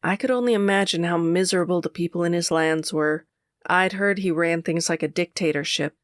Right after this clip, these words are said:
His word was the law, and anyone who spoke up against him ended up dead.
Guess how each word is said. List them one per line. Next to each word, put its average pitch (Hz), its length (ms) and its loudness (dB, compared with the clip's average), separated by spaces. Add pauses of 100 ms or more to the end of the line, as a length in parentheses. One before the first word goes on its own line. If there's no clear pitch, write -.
(160)
His 196 280 -2
word 190 340 2
was 175 180 0
the 160 100 0
law, 160 540 0 (120)
and 165 140 -2
anyone 202 380 2
who 190 120 2
spoke - 360 -2
up 190 120 -2
against 196 400 -2
him 170 260 0 (140)
ended 175 280 -2
up 185 200 -2
dead. 165 420 -2